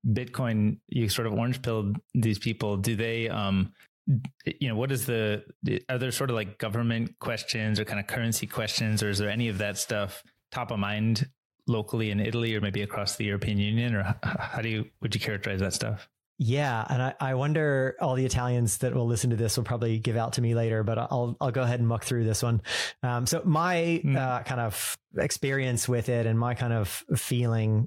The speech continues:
Speaker 2: um, from Italians is that, like, in general, Italy, so Italy's been a country for a, a little over a hundred fifty years.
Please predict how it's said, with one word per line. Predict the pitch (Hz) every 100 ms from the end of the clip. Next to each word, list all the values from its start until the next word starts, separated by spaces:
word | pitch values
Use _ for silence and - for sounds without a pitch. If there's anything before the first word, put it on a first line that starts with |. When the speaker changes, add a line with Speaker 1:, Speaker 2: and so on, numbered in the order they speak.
| -
Speaker 2:
um, | 107 104 104
from | 101 113
Italians | 117 110 110 107 98
is | 117
that, | - 117 -
like, | 123 - - _ -
in | 156
general, | 135 131 143 151 139 - - -
Italy, | 147 139 139 135 131
so | - 139
Italy's | 175 143
been | 135
a | 113
country | 120 123 107
for | 110
a, | 104 - 123
a |
little | 117 117
over | 110
a | 101
hundred | 107 107
fifty | 113 104
years. | 107 101 101 95